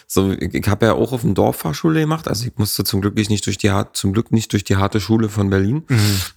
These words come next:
Speaker 1: Und mein Fahrlehrer, der war so, der kannte so jeden Imbiss, Alter, draußen, weißt du, auf dem, auf dem, in Brandenburg, auf dem Land.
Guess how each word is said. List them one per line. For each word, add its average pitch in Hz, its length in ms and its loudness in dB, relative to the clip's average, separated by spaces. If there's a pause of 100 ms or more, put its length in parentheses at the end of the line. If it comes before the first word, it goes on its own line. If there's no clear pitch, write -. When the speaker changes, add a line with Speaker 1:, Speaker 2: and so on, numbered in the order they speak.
Speaker 1:
Und 101 220 4
mein 110 180 2
Fahrlehrer, 110 420 2
der 101 220 2
war 98 160 4
so, 98 260 0
der 101 140 0
kannte - 320 -4
so 92 80 0
jeden 92 320 2
Imbiss, 92 400 0
Alter, 82 320 0
draußen, 90 420 0
weißt 90 180 -2
du, 87 60 0
auf 87 120 -2
dem, 90 220 0
auf 87 100 -4
dem, 92 120 0
in 90 140 -2
Brandenburg, 90 400 0
auf 78 100 -2
dem 92 80 0
Land. 90 300 -2